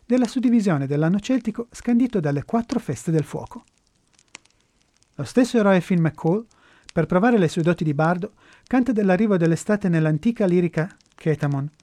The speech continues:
e in, eh, Tonic Sam, dove si racconta dell'antefatto che Finn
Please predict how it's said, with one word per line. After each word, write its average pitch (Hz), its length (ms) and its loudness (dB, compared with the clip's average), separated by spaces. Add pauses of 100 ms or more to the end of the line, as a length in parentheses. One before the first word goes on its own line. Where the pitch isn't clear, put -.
(540)
e 165 160 -2
in, 165 100 2
eh, 165 280 2 (360)
Tonic 220 300 -2
Sam, 131 300 -4 (540)
dove 175 160 -2
si 214 140 -2
racconta 170 380 0
dell'antefatto 170 680 -2
che 170 100 -6
Finn 247 360 0